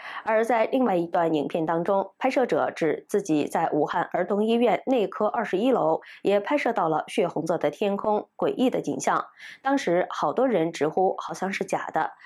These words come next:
赶快把家人喊起来看。路媒报道称，湖北气象局工作人员表示，从十五号开始，天气是一直在变化，还有强对流天气。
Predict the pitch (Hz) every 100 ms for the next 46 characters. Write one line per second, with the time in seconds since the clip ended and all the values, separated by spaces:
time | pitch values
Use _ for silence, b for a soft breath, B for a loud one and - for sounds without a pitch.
0 | B 185 196 226 - - 196 165 165 -
1 | 170 208 151 151 - 226 - _ _ _
2 | _ B B B B 294 220 190 190 -
3 | 165 202 196 - B - 285 254 165 -
4 | - 190 165 160 156 175 233 202 156 165
5 | 147 165 143 156 185 - B B 190 196
6 | 220 196 165 170 170 196 196 151 - 180
7 | 190 196 170 - - 160 - 254 196 151
8 | 175 156 185 165 - - - B B 233
9 | 202 165 - 160 175 - 220 156 160 180
10 | 196 196